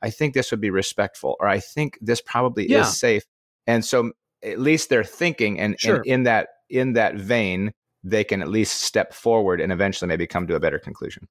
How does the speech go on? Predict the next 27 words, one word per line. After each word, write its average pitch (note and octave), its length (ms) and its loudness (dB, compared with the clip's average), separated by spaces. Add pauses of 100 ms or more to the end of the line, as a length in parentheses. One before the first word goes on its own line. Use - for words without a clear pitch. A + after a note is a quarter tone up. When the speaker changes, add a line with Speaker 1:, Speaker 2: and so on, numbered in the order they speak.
(600)
Speaker 2:
Yeah, F#3+ 300 2
well, D#3+ 160 2
I G#3 140 4
th-, - 180 -10
yeah, G#3 180 4
I D#3 120 2
think A3 200 0
there E3 140 4
are F3+ 100 6
thinking C#3+ 400 2
people B2+ 440 2
who C3 100 2
are A#2 160 0
wearing A#2+ 340 -2
masks, B2 460 -2
and D3 160 0
I C#3+ 80 2
think D#3 220 2
in C3 80 4
that C#3+ 200 2
case, C3+ 280 0
it's - 160 -2
not D3+ 180 2
psychosis C#3+ 720 0
that's - 300 -4
the A2+ 160 -6
issue. G#2 440 -2